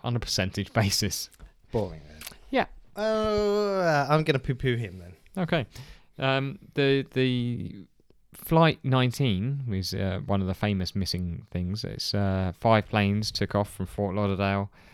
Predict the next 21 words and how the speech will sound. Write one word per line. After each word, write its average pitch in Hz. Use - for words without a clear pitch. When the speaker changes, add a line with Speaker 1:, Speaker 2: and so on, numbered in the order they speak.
Speaker 1:
in 95
nineteen 110
forty-five, 98
and, 92
uh, 92
they 92
all 87
disappeared, 85
basically. 85
A 95
two-hour, 95
uh, 85
training 98
mission 87
and 92
then 87
vanished. 85
Um, 90
Speaker 2:
Sad. 90
Speaker 1:
yeah, 104
and 98